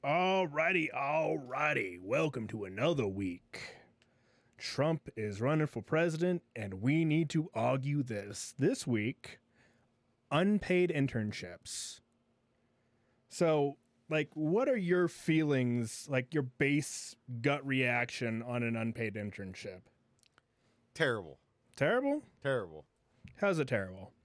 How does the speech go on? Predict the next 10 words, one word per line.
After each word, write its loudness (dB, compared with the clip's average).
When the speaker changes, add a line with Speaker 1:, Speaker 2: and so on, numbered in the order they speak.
Speaker 2:
Because, -4
so, 2
like, -2
how 0
are 2
you -6
not 0
gonna -6
pay -4
anyone -8